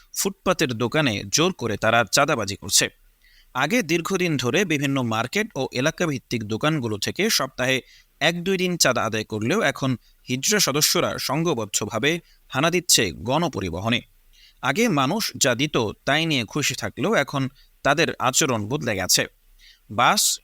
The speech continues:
ট্রেন সহ গণপরিবহনে উঠে জোর করে যাত্রীর প্রতি আদায় করছে কমপক্ষে দশ টাকা। টাকা আদায় করতে হিজড়ারা অবলম্বন করছে অশ্লীল সব কৌশল। বাস, ট্রেনে এদের মারমুখী আচরণে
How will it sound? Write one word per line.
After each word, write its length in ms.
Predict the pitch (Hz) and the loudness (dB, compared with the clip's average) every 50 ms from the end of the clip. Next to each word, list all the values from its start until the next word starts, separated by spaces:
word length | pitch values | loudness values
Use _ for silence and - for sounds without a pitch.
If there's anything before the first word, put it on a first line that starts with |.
| 151 - | -4 0
ট্রেন 220 | - 135 131 123 | 2 2 2 4
সহ 340 | 113 - - 107 139 180 196 | 2 2 0 2 0 0 0
গণপরিবহনে 800 | 160 123 123 131 139 139 131 117 110 110 107 104 107 110 110 104 | 0 0 0 0 0 0 0 0 -2 0 0 0 0 -2 -2 -2
উঠে 340 | - 139 - 156 120 95 - _ _ _ _ _ _ - | -4 -4 -2 -2 -2 -2 -4 _ _ _ _ _ _ -4
জোর 280 | 110 - 151 190 208 196 | 0 2 2 2 0 -2
করে 400 | - - 120 120 151 196 226 - - - - 107 104 | -4 -2 -2 0 0 0 0 -2 -6 -10 -10 -4 2
যাত্রীর 420 | - 123 120 - - - 202 185 | 4 4 4 4 2 0 0 0
প্রতি 280 | - - 117 - 123 107 | -2 -6 -4 -2 0 0
আদায় 300 | 95 113 107 147 165 170 | 2 2 2 2 0 0
করছে 400 | - 175 156 - - - 113 98 | -2 -4 -2 0 0 0 0 -2
কমপক্ষে 640 | - - 131 147 143 - 107 98 - - - 147 | -2 -4 -4 -4 -2 -4 -8 -8 -6 -2 -2 0
দশ 260 | 135 120 147 143 - - | 2 2 2 2 0 -2
টাকা। 240 | 104 98 - 113 - _ _ _ _ _ _ _ - - - - - _ _ | -4 -4 -4 -6 -8 _ _ _ _ _ _ _ -20 -20 -20 -20 -20 _ _
টাকা 240 | - 156 170 - - | 0 2 2 2 2
আদায় 240 | 180 175 165 165 156 | 2 4 2 2 0
করতে 280 | - 160 - - - | 0 -4 -2 0 0
হিজড়ারা 380 | 214 196 160 143 147 151 143 147 | 0 0 0 0 0 0 2 2
অবলম্বন 500 | 82 120 117 127 147 170 190 190 190 185 | 0 0 0 0 -2 0 0 -2 -2 -2
করছে 380 | - - - - - 127 104 - - - | -4 -2 0 0 0 0 0 -4 -6 -6
অশ্লীল 380 | 127 139 - - 180 185 214 190 | -6 -6 -4 -2 -2 0 0 2
সব 220 | - - 123 110 - - | 2 0 0 -2 -4 -6
কৌশল। 380 | - 101 104 - - 135 120 101 - _ _ _ _ _ _ _ _ _ _ _ - | -6 -4 -2 0 0 0 0 -2 -6 _ _ _ _ _ _ _ _ _ _ _ 0
বাস, 280 | 107 120 120 - - | 2 2 2 2 0
ট্রেনে 280 | - - 120 120 170 233 | 0 0 0 2 2 2
এদের 200 | 214 170 160 135 | 2 0 0 -2
মারমুখী 500 | 123 117 117 131 160 190 208 185 - 196 | 0 0 0 0 0 -2 -2 -2 0 0
আচরণে 460 | 151 135 135 - 180 170 165 131 104 | 2 2 2 2 0 2 0 0 -2